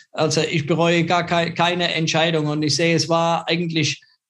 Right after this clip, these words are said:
ein, ein Weg von Station zu Station, wo ich keine der Stationen bereuen würde oder sagen würde, eine war schöner als die andere. Es war, war alles sehr befriedigend und,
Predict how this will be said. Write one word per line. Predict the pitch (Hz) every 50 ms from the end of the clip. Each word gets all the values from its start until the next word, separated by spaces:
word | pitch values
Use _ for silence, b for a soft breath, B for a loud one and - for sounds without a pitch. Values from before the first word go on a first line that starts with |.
| _
ein, | - 165 165 165 160 165 160 -
ein | 160 156 151 156
Weg | 156 165 180 185 180 -
von | - 180 180 165
Station | - - 165 151 - 170 170 175 175 175
zu | 170 - 180 175
Station, | - - 175 160 151 143 - 165 160 175 175 180 180 175 165 156
wo | 160 165 165 165 165 160 160 160
ich | - 160 151 139 -
keine | - - 160 175 190 190 180
der | 165 170 165 156
Stationen | 151 143 160 143 - 170 165 165 160 156
bereuen | 156 156 151 156 160 170 170 165 160
würde | 156 156 156 156 151
oder | 151 160 151 160 151
sagen | - 156 151 156 156
würde, | 156 156 156 -
eine | - 156 160 160 151
war | 156 156 151
schöner | 143 - 160 160 160 156 147
als | - 156 147 - -
die | - -
andere. | - 143 151 151 147 - 131 127 b b b b b b b b -
Es | 156 143 139
war, | 156 156 160 160 160 160 165 160 160 160 160 156
war | 156 165 - -
alles | 180 185 185 175 - - - - - _ _ -
sehr | - - 165 170 170
befriedigend | 170 170 - 143 156 156 165 165 165 151 143 147 143 139 139
und, | 143 - 143 143 147 143 139 143